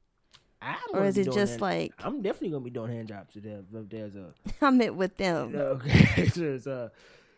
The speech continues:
Speaker 1: shit, I don't know. And it
Speaker 2: Like, if you really, like, if your girlfriend said, "I wanna be celibate until I'm married," would you be okay with that?
Speaker 1: No.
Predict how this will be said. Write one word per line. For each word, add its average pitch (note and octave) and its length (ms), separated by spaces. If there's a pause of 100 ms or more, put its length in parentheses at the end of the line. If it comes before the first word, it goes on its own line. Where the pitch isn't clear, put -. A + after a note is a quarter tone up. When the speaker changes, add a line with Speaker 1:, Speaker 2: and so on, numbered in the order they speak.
(200)
Speaker 1:
shit, - 320
I - 40 (500)
don't D#4 100 (420)
know. G#3+ 80 (720)
And A3+ 100
it F#3 80 (180)
Speaker 2:
Like, A3 180
if A#3 140
you A3+ 100
really, G3+ 540
like, B3+ 180
if B3 100
your A#3+ 120
girlfriend A3 400
said, F#3 260
"I F#3 420
wanna F#3 320
be F#3 120
celibate F3 400
until F3+ 260
I'm E3+ 140
married," - 420 (800)
would F#3+ 180
you G3 80
be F3+ 160
okay - 300
with - 100
that? - 220 (2000)
Speaker 1:
No. D2+ 200